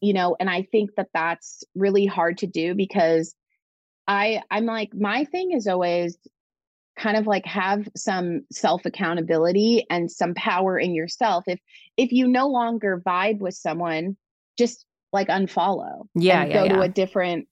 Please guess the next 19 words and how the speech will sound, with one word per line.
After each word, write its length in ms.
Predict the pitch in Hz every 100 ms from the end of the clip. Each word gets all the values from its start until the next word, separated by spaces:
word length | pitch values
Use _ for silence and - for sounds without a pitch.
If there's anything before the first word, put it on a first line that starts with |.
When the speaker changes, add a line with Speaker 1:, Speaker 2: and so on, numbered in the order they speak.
| -
Speaker 1:
you 140 | 214
know, 180 | 190 190
'cause 320 | - 190 190 _ _ _ _ -
there 100 | 233
are 60 |
certain 300 | 262 294 247
people 440 | 247 233 220 196 196
that 160 | 180 -
I 160 | 185
just 240 | 202 214 -
don't 180 | 190 -
follow. 400 | - 269 277 -
Like, 140 | 71 135
I 100 | 190
don't 200 | 226 220
follow 300 | 214 220 220
people 380 | 202 190 185 175
who 160 | 180 170
are, 260 | 175 170